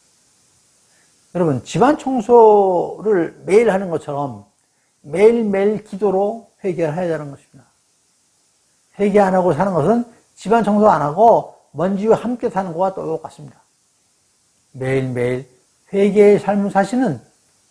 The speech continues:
여러분 모두가 되시기를 간절히 축원드립니다.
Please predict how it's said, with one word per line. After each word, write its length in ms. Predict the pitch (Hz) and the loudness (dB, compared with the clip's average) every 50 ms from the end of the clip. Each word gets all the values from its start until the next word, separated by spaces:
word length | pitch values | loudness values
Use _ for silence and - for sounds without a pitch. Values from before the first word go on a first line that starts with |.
| _ _ _ | _ _ _
여러분 380 | 151 147 156 160 185 160 120 - - - | -6 -4 -4 -2 -4 -6 -6 -8 -10 -8
모두가 300 | 147 165 202 202 208 185 | -2 0 0 2 2 0
되시기를 640 | 147 143 123 - - 131 113 120 117 131 185 220 - _ _ _ _ _ _ _ _ | 0 -2 -2 -4 -10 -10 -8 -8 -8 -8 -10 -12 -14 _ _ _ _ _ _ _ _
간절히 520 | _ 123 120 117 120 113 120 135 165 - | _ -12 -10 -8 -8 -6 -8 -8 -10 -10
축원드립니다. 680 | _ - - - 147 143 160 160 - 135 123 120 117 | _ -20 -10 -8 -8 -8 -8 -8 -10 -12 -12 -14 -16